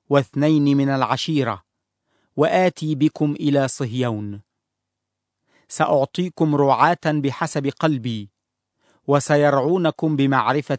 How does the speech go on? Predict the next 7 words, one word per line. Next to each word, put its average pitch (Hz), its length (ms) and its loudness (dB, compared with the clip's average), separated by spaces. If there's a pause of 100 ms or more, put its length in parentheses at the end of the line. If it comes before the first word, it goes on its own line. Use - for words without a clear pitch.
ومهارة. 123 800 -2 (1500)
ستتكاثرون 143 1300 -2 (760)
وستسكنون 165 960 0
الأرض 160 460 0
في 143 200 -6
تلك 143 340 -8
الأيام، 123 720 -4